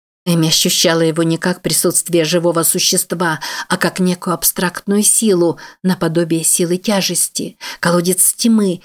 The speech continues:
безжалостно засасывающий ее. Она поползла. Почему Феннинг просто не убьет ее?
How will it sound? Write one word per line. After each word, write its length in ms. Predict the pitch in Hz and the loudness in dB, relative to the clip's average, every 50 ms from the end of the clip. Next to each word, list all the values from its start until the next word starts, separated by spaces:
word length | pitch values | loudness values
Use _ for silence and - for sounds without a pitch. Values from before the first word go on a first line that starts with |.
| - - | -14 -6
безжалостно 640 | - 165 180 165 - 185 165 156 156 147 - - 175 165 | -2 0 0 2 2 2 0 0 0 -2 -2 -2 0 0
засасывающий 960 | - 180 165 160 - 175 165 - - 180 160 165 160 170 - - - - 185 | 0 0 0 0 0 0 -2 -2 -4 -4 -4 -4 -2 -2 0 0 0 0 0
ее. 520 | 185 185 190 196 190 185 170 156 165 - - _ _ _ _ _ _ _ - | 0 0 0 -2 -2 -2 -2 -2 -2 -6 -12 _ _ _ _ _ _ _ -4
Она 200 | 160 165 156 143 | -2 -2 -2 0
поползла. 760 | 151 151 - - 170 170 - 180 165 165 156 147 147 - - _ _ _ _ _ _ _ | -2 -4 -2 -2 0 0 0 0 0 0 -2 -4 -6 -10 -16 _ _ _ _ _ _ _
Почему 420 | - 165 - - - 170 160 160 | -2 0 0 0 2 2 0 0
Феннинг 560 | 151 - - 151 151 151 151 147 147 - - - | 0 0 0 2 2 2 0 -2 -4 -8 -8 -4
просто 400 | - 170 160 - - - 160 156 | -2 0 2 2 2 2 2 2
не 140 | 165 160 | 2 2
убьет 440 | 156 151 151 156 151 165 160 156 - | 2 0 0 0 0 0 0 0 -2
ее? 320 | 185 165 156 170 151 175 | -2 -2 -2 -4 -6 -8